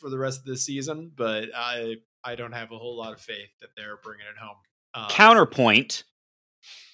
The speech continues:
Speaker 2: W's.
Speaker 1: All the way through. Bolt on those nuts, Colin. Uh, next up, from the Upper Deck Jerk guy,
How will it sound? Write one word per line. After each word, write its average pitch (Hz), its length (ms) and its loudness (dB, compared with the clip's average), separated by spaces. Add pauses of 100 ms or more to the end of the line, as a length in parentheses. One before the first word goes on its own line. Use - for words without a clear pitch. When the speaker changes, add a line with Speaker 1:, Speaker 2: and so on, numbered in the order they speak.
(720)
Speaker 2:
W's. 143 760 8 (800)
Speaker 1:
All 170 180 6
the 233 100 8
way 233 180 8
through. 160 500 -2
Bolt 247 260 4
on 247 280 6
those 233 260 4
nuts, 226 420 4
Colin. 160 600 2 (680)
Uh, 190 340 8
next 285 340 8
up, 185 240 2
from 190 140 0
the 226 80 6
Upper 233 140 4
Deck 233 200 0
Jerk 226 300 0
guy, 135 420 2